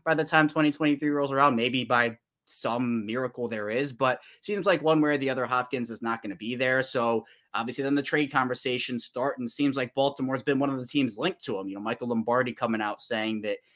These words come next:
Lamar gave the Ravens an ultimatum about, "Oh, go out there,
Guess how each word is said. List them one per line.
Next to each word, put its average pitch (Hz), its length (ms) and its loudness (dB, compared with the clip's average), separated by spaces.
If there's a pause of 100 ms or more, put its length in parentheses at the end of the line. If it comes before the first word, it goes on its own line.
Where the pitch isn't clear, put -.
(260)
Lamar 113 580 2 (140)
gave 104 400 -6
the 110 80 -6
Ravens 113 360 -2
an 113 60 -2
ultimatum 131 480 4
about, 123 200 4
"Oh, 151 160 8
go 160 160 6
out 156 160 4
there, 147 300 4